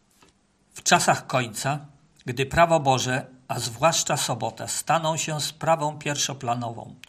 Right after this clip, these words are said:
należy przypuszczać, że Żydzi, których wiele podchodzi do przykazań Bożych nie mniej poważnie niż adwentyści dnia siódmego,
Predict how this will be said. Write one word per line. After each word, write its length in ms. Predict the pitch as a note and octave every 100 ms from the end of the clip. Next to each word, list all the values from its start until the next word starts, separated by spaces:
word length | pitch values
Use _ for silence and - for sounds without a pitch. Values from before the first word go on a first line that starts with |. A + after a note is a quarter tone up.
| _ - - - _ -
należy 400 | B2 E3 F3 F#3
przypuszczać, 880 | - C#3+ D3+ C#3 - - - - _ _ _ _ -
że 220 | B2 C3+
Żydzi, 500 | A#2 F3 C3+ G#2 - _ _ _ _
których 480 | - D3+ C3+ A#2+ A#2+
wiele 360 | B2 F#3 C3 A2+
podchodzi 600 | - G#2 - D#3 B2 A#2+
do 140 | A#2+
przykazań 600 | - - - C#3+ A#2+ G2+ - _ _ _ -
Bożych 600 | B2+ D3 B2 - - -
nie 240 | C#3 G3+
mniej 340 | E3+ D3+ D#3 D#3+
poważnie 680 | C#3 B2+ D3 C3 C3+ B2
niż 240 | B2+ A#2 C3
adwentyści 720 | A#2 A#2+ A#2 D#3 - - A2
dnia 220 | A2+ C#3
siódmego, 580 | - G#2 G2+ B2+ -